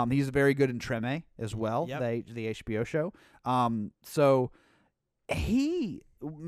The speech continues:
Speaker 1: uh, my wife and I had a discussion about this 'cause he is only in Moonlight for the first, like, twenty minutes.
Speaker 2: Right.
Speaker 1: But he is extremely vital to the rest of the movie.
Speaker 2: Okay.
Speaker 1: But,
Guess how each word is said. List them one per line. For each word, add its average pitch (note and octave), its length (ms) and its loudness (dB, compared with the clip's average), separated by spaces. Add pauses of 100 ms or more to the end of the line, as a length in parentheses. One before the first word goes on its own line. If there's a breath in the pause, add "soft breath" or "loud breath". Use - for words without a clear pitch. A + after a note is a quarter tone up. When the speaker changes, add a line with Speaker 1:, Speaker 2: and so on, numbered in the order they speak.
(140)
Speaker 1:
uh, C#3+ 380 0
my C#3+ 140 0
wife C#3+ 200 2
and D#3+ 80 0
I C#3 60 0
had A#2+ 140 0
a A#2 40 -2
discussion E3+ 440 -4
about C3 200 0
this A#2 160 -2
'cause - 180 -6
he B3+ 340 -4
is A3 180 -2
only D#3 380 0
in C3 140 2
Moonlight C3 420 0
for A#2+ 100 -10
the A2 100 -4
first, - 340 -4
like, F#2 160 -6 (100)
twenty A#2+ 340 -4
minutes. - 560 -8 (220 soft breath)
Speaker 2:
Right. A2+ 220 -10 (180)
Speaker 1:
But C3+ 200 -4
he D#3+ 200 2
is C3 140 -2
extremely D3 720 -2
vital A#2 520 -2 (100)
to B2+ 280 2
the A#2 140 -4
rest A2+ 340 -4
of A#2 100 -6
the A#2 80 -6
movie. C#3+ 560 -2
Speaker 2:
Okay. D#3+ 220 -6 (240)
Speaker 1:
But, C#3+ 260 2